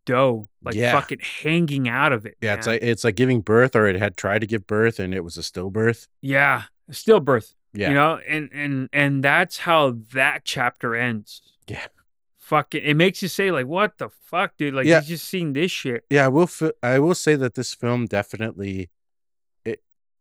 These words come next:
Speaker 2: it goes pretty smooth, and all of a sudden you're, you're presented with, like, a jarring image. 'Cause,
Speaker 1: Yeah.
Speaker 2: like, up until this point, it's very, you know, pedestrian.
Speaker 1: Mm-hmm.
Speaker 2: He's, like, trying to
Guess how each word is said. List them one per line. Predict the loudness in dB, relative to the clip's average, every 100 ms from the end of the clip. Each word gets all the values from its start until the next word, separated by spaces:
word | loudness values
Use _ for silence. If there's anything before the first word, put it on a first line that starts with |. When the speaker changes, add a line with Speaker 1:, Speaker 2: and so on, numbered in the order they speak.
| -10
Speaker 2:
it | -4 4
goes | 6 4
pretty | 2 -2 -2
smooth, | -6 -2 0 0 -2
and | -4
all | -2
of | -4
a |
sudden | -2 -2 -2
you're, | -2 -4
you're | -6 -8 -8 -10
presented | -8 -4 -2
with, | -2 -4
like, | -6 -12
a |
jarring | -12 -4 -2 -2 -4
image. | -6 -6 -6 -6 -12 -16 _ _ _ _
'Cause, | 2
Speaker 1:
Yeah. | 2
Speaker 2:
like, | 4
up | 2
until | 0 -2
this | -4
point, | -2 0 0
it's | -2
very, | 2 4 4 2 -4 -8
you | -8 -6
know, | -6 -8 -10
pedestrian. | -8 -4 -4 -6 -10 -10 -12 -16 _ _ _ -12
Speaker 1:
Mm-hmm. | -6
Speaker 2:
He's, | -6 -6
like, | -8
trying | -6 -2 -2
to | -2 -4